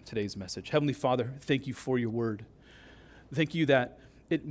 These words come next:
it meets us. Like, we, we read your word, God, and it, it just,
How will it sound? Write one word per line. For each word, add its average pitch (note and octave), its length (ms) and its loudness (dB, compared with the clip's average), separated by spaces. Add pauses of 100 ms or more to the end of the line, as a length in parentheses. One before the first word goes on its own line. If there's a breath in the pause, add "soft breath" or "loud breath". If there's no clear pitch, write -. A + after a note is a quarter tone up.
(160)
it E3 120 2
meets E3 360 2
us. G#2 140 -6
Like, C3 140 0
we, D3 140 2
we D#3 200 0
read E3+ 460 8
your E3+ 200 12
word, E3 520 8
God, A#2 280 4
and D#3+ 200 4
it, D#3+ 60 2
it D3+ 80 0
just, D#3+ 180 -2